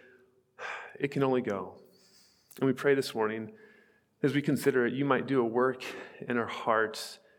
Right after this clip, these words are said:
that might transform us from the inside out to be a people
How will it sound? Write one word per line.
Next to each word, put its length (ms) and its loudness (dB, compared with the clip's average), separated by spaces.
that 140 -2
might 240 2
transform 640 -6
us 420 -10
from 140 0
the 180 0
inside 540 0
out 480 -2
to 140 0
be 300 0
a 100 2
people 560 -8